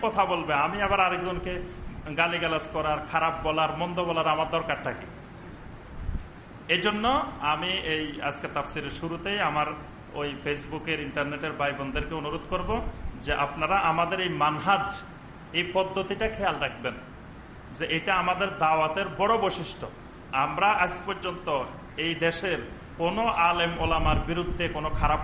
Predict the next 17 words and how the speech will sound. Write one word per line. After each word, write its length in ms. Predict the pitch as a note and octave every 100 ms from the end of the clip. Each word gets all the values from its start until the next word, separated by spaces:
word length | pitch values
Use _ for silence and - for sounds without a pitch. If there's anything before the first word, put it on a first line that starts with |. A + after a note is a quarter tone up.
| -
কথা 240 | E3 F3 A3+ - - - - - - - - - - B2
মুখ 180 | D3 D3+ -
দিয়ে 180 | E3+
উচ্চারণ 480 | E3+ D#3 - D3+ C#3 C3+ C3+
করি 220 | C3+ B2+
নাই, 180 | A#2+ C3+ - - - - -
এবং 240 | D3+ F#3 B3+ B3+
কোনো 180 | A#3 A3 -
দলের 380 | E3+ F#3+ F#3+ F#3 -
পক্ষে 360 | F3+ F3+ - G3+
বিপক্ষে 520 | D#3+ E3 E3+ - F3+
আমরা 240 | E3+ D3 D#3
কোনো 220 | D#3 D#3 D#3
কথা 220 | C#3+ C#3 D3
উচ্চারণ 500 | D3 - D#3 E3 A#3 B3 - - - -
করি 200 | F3 F3+
নাই, 140 | C3+